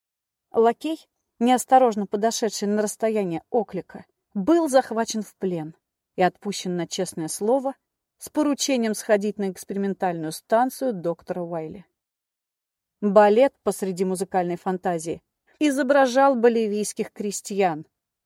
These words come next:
так значилось в программе. Часть балерин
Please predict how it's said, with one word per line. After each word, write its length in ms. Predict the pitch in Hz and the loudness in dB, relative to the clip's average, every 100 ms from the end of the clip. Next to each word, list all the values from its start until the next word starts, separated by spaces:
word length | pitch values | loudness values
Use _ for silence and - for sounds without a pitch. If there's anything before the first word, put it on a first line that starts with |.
| _ | _
так 220 | 214 180 | 0 0
значилось 600 | 165 196 165 - 170 170 | 0 -2 -2 -4 -6 -6
в 100 | - | -8
программе. 640 | - 202 214 254 165 160 - _ _ _ _ _ _ _ _ _ _ | -4 -2 0 0 0 -6 -14 _ _ _ _ _ _ _ _ _ _
Часть 400 | - 202 262 - | -6 0 0 0
балерин 480 | 196 190 180 165 | -4 -2 -4 -8